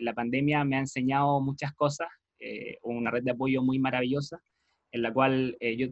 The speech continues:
justo antes de empezar la pandemia, te lo comenté un poco, eh, con mi pareja iniciamos un, un emprendimiento muy lindo de, de huevos,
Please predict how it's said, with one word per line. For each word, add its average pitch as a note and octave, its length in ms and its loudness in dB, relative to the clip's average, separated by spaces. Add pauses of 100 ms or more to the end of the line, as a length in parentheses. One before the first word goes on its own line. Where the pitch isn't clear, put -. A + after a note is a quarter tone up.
justo D#3 520 2
antes C#3+ 160 0
de D#3 80 0
empezar D3 260 -2
la D3+ 100 2
pandemia, C#3+ 440 0
te C#3+ 80 0
lo B2+ 80 0
comenté A#2+ 240 -4
un B2+ 100 -4
poco, C#3 400 -4 (240)
eh, G#2+ 360 -6 (260)
con A#2+ 100 -2
mi A#2+ 80 0
pareja B2 300 0
iniciamos C3+ 640 0
un, B2 160 -4
un - 20 -2
emprendimiento A#2 640 0
muy D#3+ 120 0
lindo G3+ 280 0
de, F#3 260 0
de E3 60 2
huevos, D#3 400 2